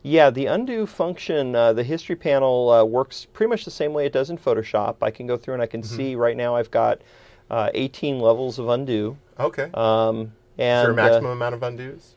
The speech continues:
Speaker 2: or?
Speaker 1: It depends on how much ram you have in the system,
Speaker 2: Okay.
Speaker 1: but it does try and, uh, remember as many as it can until it starts dumping the older, older ones out of ram when,
Speaker 2: Okay.
Speaker 1: uh, when you start running out of memory. But, um, yeah, it, uh,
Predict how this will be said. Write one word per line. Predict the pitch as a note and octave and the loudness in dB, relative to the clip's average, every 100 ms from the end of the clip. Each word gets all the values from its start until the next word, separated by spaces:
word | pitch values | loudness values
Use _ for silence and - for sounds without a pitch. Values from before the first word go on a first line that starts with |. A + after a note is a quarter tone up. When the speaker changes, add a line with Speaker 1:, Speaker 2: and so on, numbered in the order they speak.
| - | -14
Speaker 2:
or? | G#2+ A2 - | -12 -10 -4
Speaker 1:
It | D#4 | -2
depends | D#4 A3 A#3+ A3+ | -2 -2 -2 0
on | G3 | 0
how | G3 | 0
much | E3+ | -2
ram | B2+ A#2+ B2+ | 0 0 -2
you | C3 | -4
have | B2+ | -6
in | C3 | -8
the | |
system, | - B2+ - B2+ D3 | -10 -10 -8 -8 -8
Speaker 2:
Okay. | C3+ C3 | -12 -2
Speaker 1:
but | C3 | 0
it | C3+ | 2
does | C#3 C3+ | 0 0
try | - - C3 | -2 0 0
and, | B2+ A#2+ A#2 A2+ | 0 -2 -2 2
uh, | A#2 A2+ | 4 4
remember | A2+ A2+ A2+ A#2 | 0 -2 -2 -4
as | A2 | -4
many | A2 A2+ | -6 -6
as | A2 | -8
it | - | -8
can | A2 G#2+ A2+ | -6 -4 -6
until | G#2+ A2 | -6 -4
it | A2 - | -4 -4
starts | C3 - | -8 -6
dumping | - A2+ B2 A2+ | -2 -2 -4 -4
the | |
older, | A2 A2 A2 - _ | -4 -4 -8 -12 _
older | - A#2 A2+ | -8 -6 -2
ones | A2 A2 A2 | -4 -4 -4
out | G#2+ | -4
of | |
ram | G#2+ G#2+ G#2+ A2 | -4 -4 -4 -6
when, | G#2 | -4
Speaker 2:
Okay. | G#2 G#2 | -2 -2
Speaker 1:
uh, | G#2 A2 | -4 -10
when | A2+ | -12
you | G#2+ | -10
start | - G#2+ | -6 -4
running | A2 G#2+ | -2 -2
out | G#2 | -2
of | |
memory. | G#2+ G#2+ G#2+ | -4 -2 -4
But, | G2+ B2+ G#2+ - | -4 -2 -2 -2
um, | A#2 A2 G#2+ G#2+ | -2 0 -2 -6
yeah, | F3+ D#3 A2 | -2 0 2
it, | - C#3 - - | 2 0 -2 0
uh, | C#3+ C3 | 2 2